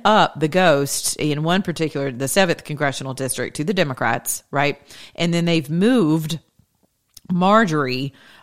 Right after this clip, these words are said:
uh, to expand over into Cobb County, and Cobb County has some, uh, some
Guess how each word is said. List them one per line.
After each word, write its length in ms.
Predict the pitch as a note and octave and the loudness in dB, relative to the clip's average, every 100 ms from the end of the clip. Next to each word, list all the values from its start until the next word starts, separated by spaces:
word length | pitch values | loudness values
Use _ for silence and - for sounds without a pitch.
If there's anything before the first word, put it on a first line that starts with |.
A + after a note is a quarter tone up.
| - | 0
uh, 280 | D3+ D3 C#3+ | 4 6 4
to 260 | C#3+ F#3 E3 | 2 0 0
expand 420 | D3 - F3+ E3 | 0 -2 0 0
over 200 | E3 D3+ | 0 -2
into 320 | - D3+ - | -4 -6 -6
Cobb 540 | C#3+ - F3 E3 C#3+ C#3+ | -8 -4 0 2 2 -2
County, 460 | - F#3 E3+ C#3+ | -4 0 0 -2
and 80 | C#3 | -6
Cobb 340 | - F3+ E3+ - | -4 -2 -2 -4
County 480 | - F#3+ F#3 D3 | -4 -2 0 0
has 380 | C#3+ - D3 D3 | -2 0 0 0
some, 580 | - - D#3 D3 C#3+ C#3 - - - - | -4 -2 -2 -2 -4 -8 -12 -20 -20 -2
uh, 260 | D#3+ D#3+ D#3 | 2 4 2
some 240 | - F3 | -2 -4